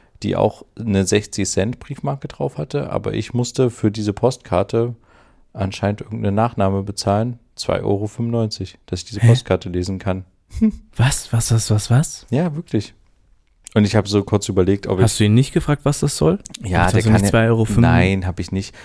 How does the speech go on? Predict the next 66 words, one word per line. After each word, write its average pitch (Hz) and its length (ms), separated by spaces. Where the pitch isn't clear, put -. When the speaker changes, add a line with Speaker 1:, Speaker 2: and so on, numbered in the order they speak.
Speaker 1:
weil 90 80
der 98 80
kann 107 200
ja 113 120
nichts 104 260
dafür, 113 460
der 98 140
ist - 140
ja - 120
auch 101 120
nur 104 140
eine 101 120
Speaker 2:
Aber 113 80
du 107 80
hättest 113 160
Speaker 1:
ausführende 101 160
Speaker 2:
doch - 40
die 113 80
Speaker 1:
Kraft - 140
Speaker 2:
An-, 113 80
Speaker 1:
am 104 120
Ende. 107 280
Speaker 2:
die 117 140
Annahme 117 420
verweigern 117 480
können, 107 160
Speaker 1:
Ja, 87 240
Speaker 2:
oder 104 60
nicht? 107 120
Speaker 1:
hätte 92 180
ich - 140
auch, - 200
dann 90 140
hätte 101 120
ich 117 160
aber 104 120
nicht 107 240
wissen 113 600
können, 113 200
was 110 140
auf 123 140
der 117 80
Postkarte 104 400
Speaker 2:
Ja, 90 80
Speaker 1:
steht. 104 100
Speaker 2:
aber 107 120
dann 107 100
hätten 113 180
die 110 60
es - 100
zurückgeschickt, 120 640
wäre 107 100
deren 110 220
Pech - 260
gewesen. 113 440
Speaker 1:
Nee, 110 420
weil 101 600
auf - 220
Postkarten 113 460
hast 110 160
du 123 40
ja 117 60
keine, 113 560
keine 110 320
Absender 92 420
drauf. 92 240